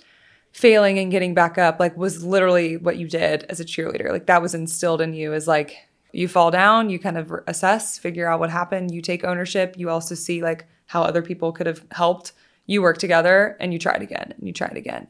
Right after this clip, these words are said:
and you try it again. And, like, I think also there's so many things that, so many amazing things that people take from sports, but, like, physically and mentally. But I think there's so many lessons that just become, like, a very consistent part of your life.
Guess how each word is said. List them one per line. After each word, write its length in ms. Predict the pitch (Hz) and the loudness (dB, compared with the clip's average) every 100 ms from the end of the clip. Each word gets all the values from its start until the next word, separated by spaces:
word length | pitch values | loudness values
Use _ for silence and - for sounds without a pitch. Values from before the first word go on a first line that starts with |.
| - | -12
and 100 | 180 | -10
you 60 | |
try 180 | - 170 | -4 -4
it 80 | 160 | -2
again. 400 | 165 156 151 165 | -4 -4 -4 -6
And, 160 | 165 160 | -4 -2
like, 300 | 156 156 - _ _ _ _ _ _ - | -2 -4 -10 _ _ _ _ _ _ -6
I 80 | 196 | -4
think 180 | 185 175 | -2 0
also 460 | 170 165 170 165 - | 0 0 -2 0 4
there's 180 | 247 | 4
so 100 | 254 | 6
many 160 | 254 185 | 4 2
things 280 | 180 160 160 | -2 -4 -4
that, 140 | - _ _ _ | -8 _ _ _
so 160 | - 320 | -2 2
many 140 | 285 | 2
amazing 300 | 196 180 175 | 2 0 -2
things 160 | 170 175 | -4 -6
that 100 | 175 | -4
people 220 | 190 180 | -4 -4
take 260 | 175 175 - | -2 -4 -6
from 480 | - 180 170 165 165 _ _ _ _ | -2 -2 0 -4 -8 _ _ _ _
sports, 760 | - - 190 175 226 - - - _ _ _ _ _ _ _ _ _ | -12 -2 4 6 6 4 0 -2 _ _ _ _ _ _ _ _ _
but, 400 | 190 180 185 - | 0 4 4 4
like, 240 | 185 175 - | 0 0 6
physically 460 | 240 208 214 180 | 6 6 2 0
and 220 | 175 175 | -2 -2
mentally. 440 | 180 185 208 208 214 | -2 -2 -2 0 2
But 140 | 196 | 2
I 80 | 175 | 0
think 160 | 180 170 | 0 -2
there's 200 | 180 - | -2 -2
so 160 | 180 | -2
many 220 | 170 175 | -2 -4
lessons 680 | 170 165 170 170 190 185 185 | -4 -2 -2 -2 -6 -4 -6
that 160 | 175 180 | -4 -4
just 180 | 180 - | -4 -6
become, 420 | 180 - 175 170 | -8 -6 -4 -2
like, 160 | 175 170 | -2 -2
a 60 | |
very 240 | 165 170 170 | -2 -2 -2
consistent 640 | 180 175 - 170 180 185 | -4 -6 -6 -4 -6 -6
part 240 | - 170 | -4 -2
of 80 | 170 | -2
your 160 | 170 160 | -4 -2
life. 480 | 156 170 196 - | 0 0 -4 -12